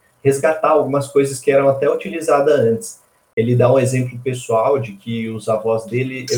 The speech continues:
os avós deles eram da Lituânia. E lá eles passaram, eles passavam, é, períodos grandes de, de estiagem, é, de invernos rigorosos.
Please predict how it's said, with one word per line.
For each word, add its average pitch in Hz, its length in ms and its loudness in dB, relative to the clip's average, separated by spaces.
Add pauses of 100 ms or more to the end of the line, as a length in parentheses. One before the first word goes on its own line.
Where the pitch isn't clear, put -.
(120)
os 110 100 -8
avós 120 280 4
deles 123 280 0
eram 127 340 0
da 127 180 4
Lituânia. 123 680 -2 (520)
E 117 60 -2
lá 113 280 2
eles 139 180 -2
passaram, 147 720 -4
eles 120 160 -4
passavam, 131 580 -2 (200)
é, 107 460 -4
períodos 127 460 -6
grandes 131 460 0
de, 120 320 -2
de 110 140 -6
estiagem, 113 1000 0 (300)
é, 98 460 0
de 107 360 -4
invernos 117 520 2
rigorosos. 110 920 2